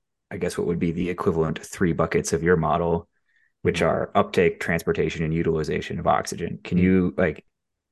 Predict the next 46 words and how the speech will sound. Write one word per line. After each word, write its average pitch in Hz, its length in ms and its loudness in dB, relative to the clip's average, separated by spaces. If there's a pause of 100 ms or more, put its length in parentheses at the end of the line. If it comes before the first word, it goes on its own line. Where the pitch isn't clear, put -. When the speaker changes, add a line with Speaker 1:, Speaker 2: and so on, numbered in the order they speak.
(320)
Speaker 1:
dig 95 180 4
a 92 60 4
little 87 240 4
deeper 82 340 -2
on 78 140 -4
laying 82 260 -4
out 78 180 -6
what 82 220 -6
those 87 320 -6
three 82 360 -6
are? - 400 -6 (760)
Speaker 2:
Yeah, 127 120 2
yeah, 127 120 4
totally. 110 380 2
So 107 420 2
I'll, 120 320 4 (180)
I'll - 60 -8
start 123 380 0
with 113 180 -6
the 101 380 2 (100)
micro, 98 420 -2
and 95 80 -4
then 95 120 -4
we 95 80 -6
could - 120 -20
kinda 92 220 -2
zoom 95 240 -4
out 92 140 4
in 92 40 -4
the 92 60 -4
macro. 92 480 -2 (800)
So 120 400 4
in 120 120 2
what 117 120 2
we 120 80 0
would 117 100 0
call, 139 140 2
like, 131 100 -2
a 123 60 -10
contemporary 104 720 0
model 95 440 2
of 98 260 -2
bioenergetics 95 880 -2
or 95 80 -2
energy 98 300 -4
systems, 123 580 -4